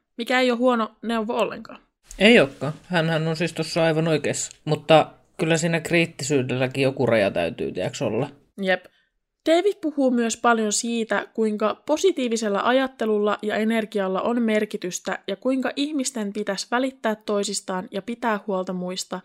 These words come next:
Speaker 1: ja hän korostaa sitä, kuinka tärkeää on rakastaa. Nämä kaikki on asioita, joihin moni voi samaistua ja yhtyä.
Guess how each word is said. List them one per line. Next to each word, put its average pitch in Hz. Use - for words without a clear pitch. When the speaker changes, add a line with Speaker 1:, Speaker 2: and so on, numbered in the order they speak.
Speaker 1:
ja 240
hän 285
korostaa 247
sitä, 202
kuinka 185
tärkeää 202
on 170
rakastaa. -
Nämä 320
kaikki 302
on 220
asioita, 226
joihin 202
moni 240
voi 233
samaistua 208
ja 180
yhtyä. 254